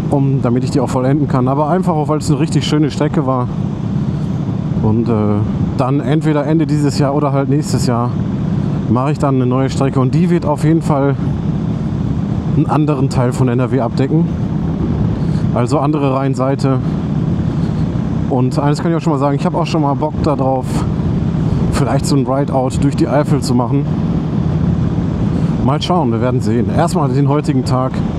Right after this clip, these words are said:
ganz gemütlich hier verbringen. Und ja, boah, das kühlt schön ab hier. Voll getankt haben wir auch, ja. Machen wir auf Null. Stimmt dann zwar nicht ganz hundertprozentig,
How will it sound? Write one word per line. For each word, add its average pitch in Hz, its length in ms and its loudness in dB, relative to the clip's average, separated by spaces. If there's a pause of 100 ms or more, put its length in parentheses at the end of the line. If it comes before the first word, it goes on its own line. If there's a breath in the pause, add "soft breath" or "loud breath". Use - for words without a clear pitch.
(1000)
ganz 143 240 0
gemütlich 139 420 2
hier 131 120 0
verbringen. 127 460 0 (2250)
Und 110 180 2
ja, 110 200 0 (120)
boah, 120 220 0
das 110 180 -4
kühlt 143 220 2
schön 120 220 2
ab 123 160 -2
hier. 123 220 2 (2750)
Voll 139 140 2
getankt 135 360 0
haben 135 140 0
wir 120 80 0
auch, 131 340 0
ja. 123 220 2 (1040)
Machen 120 180 0
wir 113 80 0
auf 117 180 -2
Null. 123 380 2
Stimmt 131 320 0
dann 120 120 0
zwar 120 180 0
nicht 117 240 0
ganz 139 340 0
hundertprozentig, 139 760 0